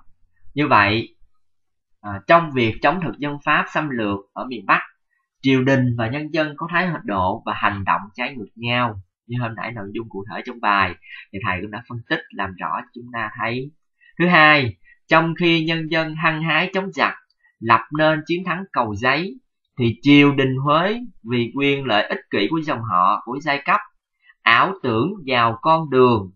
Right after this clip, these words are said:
thương lượng để chuộc lại Nam Kỳ, đã không kiên quyết chống giặc, lại còn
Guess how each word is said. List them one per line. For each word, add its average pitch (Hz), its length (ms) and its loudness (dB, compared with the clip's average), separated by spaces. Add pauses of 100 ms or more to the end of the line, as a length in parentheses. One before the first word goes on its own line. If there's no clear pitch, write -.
(160)
thương 196 300 6
lượng 113 380 2 (220)
để 104 140 -6 (140)
chuộc 131 360 2
lại 101 300 -2
Nam 147 140 -4 (100)
Kỳ, 95 340 -4 (560)
đã - 220 2
không 170 340 0
kiên 175 280 0
quyết 196 160 2 (100)
chống 190 220 -2
giặc, 110 200 -2 (460)
lại 113 180 -2
còn 117 160 0